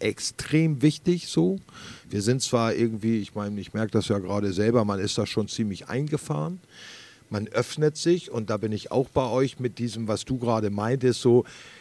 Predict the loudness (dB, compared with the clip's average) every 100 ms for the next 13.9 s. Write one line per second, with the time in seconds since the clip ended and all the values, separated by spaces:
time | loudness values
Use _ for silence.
0 | -20 _ 0 4 4 4 4 0 -4 -18
1 | -18 -14 -8 -2 2 2 0 -10 2 4
2 | 4 2 0 -2 4 6 6 4 4 4
3 | 6 6 6 2 0 -4 -4 -4 -2 -2
4 | -2 -2 -2 -2 -6 6 8 8 2 -8
5 | -6 -6 -6 -6 -6 -4 -4 -2 -4 -4
6 | -4 -4 6 6 6 -2 -2 -2 -4 -4
7 | -6 -2 4 6 4 2 -4 -4 -2 -2
8 | 0 -2 0 -4 0 0 0 -6 -2 -4
9 | -4 -4 -4 -4 -8 -8 -6 -4 -4 -6
10 | -12 -20 -8 -6 -4 -8 -8 0 0 4
11 | 2 2 0 2 2 0 -4 -8 -2 -2
12 | -2 -8 -18 -20 -14 6 8 8 4 4
13 | 2 2 -8 -4 2 2 0 -6